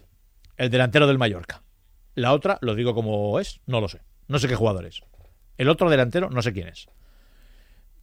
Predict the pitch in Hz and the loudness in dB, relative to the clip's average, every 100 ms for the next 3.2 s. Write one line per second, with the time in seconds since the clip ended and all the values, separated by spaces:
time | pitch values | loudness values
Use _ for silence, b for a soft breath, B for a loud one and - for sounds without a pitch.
0 | - - - _ - 127 147 160 135 127 | -20 -20 -20 _ -2 4 6 6 6 6
1 | 160 143 98 90 95 87 - _ - - | 4 4 0 -4 -8 -18 -20 _ -20 -20
2 | - 143 127 117 127 151 131 127 117 98 | -2 -2 2 2 4 4 4 2 2 -2
3 | - - | -10 -16